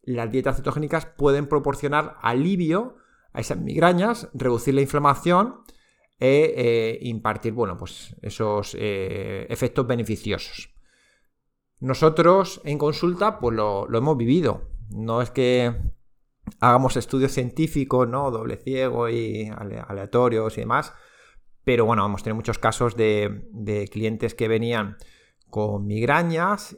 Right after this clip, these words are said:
y, eh, bueno, pues incluso se pinchaban botox porque es algo que, que ayuda, ¿no? a bajar ese dolor o ese umbral de dolor,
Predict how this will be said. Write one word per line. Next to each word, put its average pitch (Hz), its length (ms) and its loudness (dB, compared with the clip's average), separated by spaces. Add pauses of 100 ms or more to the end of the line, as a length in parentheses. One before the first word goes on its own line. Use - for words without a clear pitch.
(120)
y, 131 380 0
eh, 107 640 -2
bueno, 110 240 -4
pues - 200 -8
incluso 107 340 -4
se 98 420 -4
pinchaban 110 480 2
botox 131 500 0 (720)
porque 107 160 -6
es 101 120 -8
algo 104 200 0
que, 95 560 -4
que - 80 -6
ayuda, 110 320 0
¿no? 127 180 0
a 127 40 0
bajar 101 720 -2
ese - 180 4
dolor 110 460 -2 (580)
o 117 220 2
ese 117 160 0
umbral 113 320 6
de 107 60 4
dolor, 117 500 2